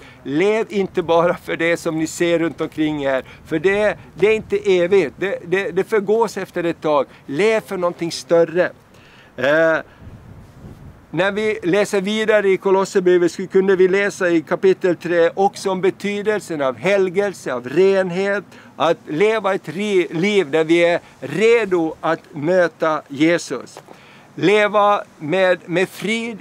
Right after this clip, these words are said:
i våra hjärtan, inte bara med Gud, men också med våra medmänniskor och de som är runt omkring oss. Och Bibeln talar om någonting, att vi kan ha frälsningsvisshet. Jag kan få en visshet och en trygghet i mitt hjärta.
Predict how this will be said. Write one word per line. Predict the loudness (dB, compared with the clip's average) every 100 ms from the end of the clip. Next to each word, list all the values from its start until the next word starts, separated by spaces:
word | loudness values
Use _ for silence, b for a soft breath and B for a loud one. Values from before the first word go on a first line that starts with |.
| -4
i | -2
våra | 0 2 2
hjärtan, | 2 -2 -6 -4 -4 -2
inte | -4 -2
bara | 0 0 0
med | -2 -2
Gud, | 2 2 2
men | -2
också | -4 -6 -6
med | -4
våra | 0 2 2 2 B B
medmänniskor | 0 2 2 0 -4 -4 -6 -4
och | -2
de | 0 0 -2
som | -4 0
är | 0 -2 B -2
runt | 2 2 0 -4
omkring | -4 -4 -10 -4 0 2 2
oss. | 0 -2 -10 -20 B B -4
Och | -2
Bibeln | 0 -2 -2 -2
talar | 0 2 2 0
om | 0
någonting, | -2 -4 -6 -4
att | -4
vi | -4
kan | -4
ha | -6
frälsningsvisshet. | -8 -8 -4 -4 -8 -10 -10 -10 -6 -4 -4 -2 -2 -2 -4 B B -8
Jag | -2
kan | -2 -2
få | -2 -2
en | -2 -6 -8
visshet | -8 -8 -6 -6 -4
och | -6
en |
trygghet | -4 -4 -2 0 -2 0
i |
mitt | -2 0 0
hjärta. | -2 -2 -4 -4